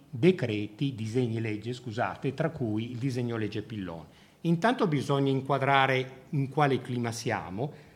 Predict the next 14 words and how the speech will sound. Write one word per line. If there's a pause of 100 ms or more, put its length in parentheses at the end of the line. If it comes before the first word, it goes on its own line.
(460)
e
per
inquadrare
in
quale
clima
siamo,
mm, (120)
ho
portato
questi (320)
piccoli
tre (400)
esempi.